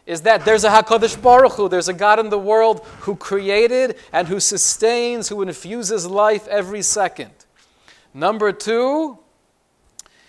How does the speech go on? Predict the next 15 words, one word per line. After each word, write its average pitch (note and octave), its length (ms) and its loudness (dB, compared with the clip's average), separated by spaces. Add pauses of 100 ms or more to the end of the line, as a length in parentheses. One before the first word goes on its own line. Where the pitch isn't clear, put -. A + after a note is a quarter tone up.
(220)
is D#3+ 220 -4
that F#3+ 320 4
there's, G3+ 320 0
there's F3+ 400 0
schar A3 280 4
v'onesh, A3 720 0
there's F3+ 260 0
hashgacha A3 680 -4
pratis. B3+ 460 -2
Hashem A#3 460 -2
is G3 120 -4
involved A3 640 0
with G3 160 -4
our D3+ 140 2
lives. A#2 500 -2